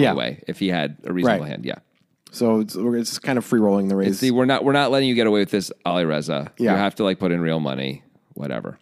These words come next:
Speaker 2: Yeah. So now Ali Reza's there with his, you know, nothing hand. He's got a pair of threes.
Speaker 1: On a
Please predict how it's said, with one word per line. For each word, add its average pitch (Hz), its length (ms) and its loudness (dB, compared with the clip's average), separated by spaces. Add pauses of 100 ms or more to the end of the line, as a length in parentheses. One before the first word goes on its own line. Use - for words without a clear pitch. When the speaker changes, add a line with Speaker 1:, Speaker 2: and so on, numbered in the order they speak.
(100)
Speaker 2:
Yeah. 87 340 -2
So 156 160 0
now 208 240 6
Ali 175 200 4
Reza's 139 320 2
there 135 180 4
with 123 280 0
his, 120 320 0
you 131 120 0
know, 113 120 4
nothing 113 420 0
hand. 101 300 0
He's 98 100 -4
got 110 120 -2
a 101 40 -6
pair 127 240 2
of 92 100 -2
threes. 98 560 -2 (480)
Speaker 1:
On 104 120 -2
a 95 60 -2